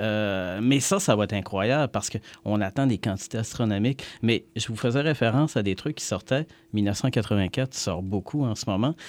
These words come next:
Mais surtout, un livre qui est, euh, que on, je pense qu'il nous en reste juste, euh, on, on a de la misère à tenir des copies, là,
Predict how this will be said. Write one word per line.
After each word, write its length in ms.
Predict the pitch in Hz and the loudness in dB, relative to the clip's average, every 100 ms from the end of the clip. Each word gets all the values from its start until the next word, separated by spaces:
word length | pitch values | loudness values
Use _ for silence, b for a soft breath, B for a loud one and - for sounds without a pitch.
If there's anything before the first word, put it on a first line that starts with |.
| B | B
Mais 140 | 113 113 | -2 0
surtout, 420 | - 151 214 240 - | 2 2 2 0 2
un 220 | 127 120 | 6 8
livre 320 | 127 170 143 | 8 8 4
qui 220 | - 113 117 | 2 4 4
est, 140 | 123 b b b - | 2 b b b -4
euh, 300 | 98 98 95 | 0 2 2
que 340 | 101 107 98 - | 2 0 2 0
on, 180 | 90 87 | -4 -6
je 140 | - | -4
pense 180 | 123 117 | -2 0
qu'il 140 | - | -2
nous 60 | 95 | -2
en 80 | 90 | 0
reste 180 | 90 101 | -2 -2
juste, 180 | 117 | -2
euh, 460 | 131 104 87 90 90 | 0 0 0 -2 -2
on, 500 | 90 98 101 107 107 | 0 2 2 4 4
on 80 | 113 | 4
a 60 | 117 | 4
de 60 | |
la 80 | 117 | 4
misère 180 | 117 143 | 4 4
à 80 | 147 | 4
tenir 180 | 139 | 2
des 140 | 135 113 | 2 2
copies, 320 | 113 104 202 | 0 0 0
là, 140 | 180 | -2